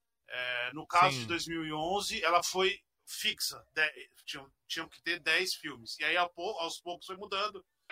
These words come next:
Speaker 1: Aí virou, é, não virou mais fixo, então podia ter de cinco a dez, depois de cinco a oito, se eu não me engano. E aí esse ano volta a ter dez filmes indicados ao Oscar. Obrigatoriamente são dez filmes indicados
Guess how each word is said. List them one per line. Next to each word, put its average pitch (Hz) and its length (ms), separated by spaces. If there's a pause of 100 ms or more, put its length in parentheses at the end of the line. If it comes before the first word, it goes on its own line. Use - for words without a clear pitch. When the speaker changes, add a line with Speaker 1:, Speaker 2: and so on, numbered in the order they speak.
(220)
Speaker 1:
Aí 139 140
virou, 151 500 (560)
é, 117 280
não 151 160
virou 160 160
mais 156 200
fixo, 190 380
então 156 240
podia 147 260
ter 151 140
de 127 80
cinco 165 640
a 120 480
dez, 147 300
depois 139 280
de - 80
cinco 143 340
a 117 60
oito, 156 340
se - 160
eu 123 40
não 120 80
me 117 60
engano. 135 360 (100)
E 147 80
aí 160 120
esse 170 220
ano 175 120
volta 170 300
a 170 40
ter 196 280
dez 190 380
filmes 170 280
indicados 151 640 (580)
ao 147 140
Oscar. 127 420
Obrigatoriamente 190 960
são 180 160
dez 160 280
filmes 156 240
indicados 151 760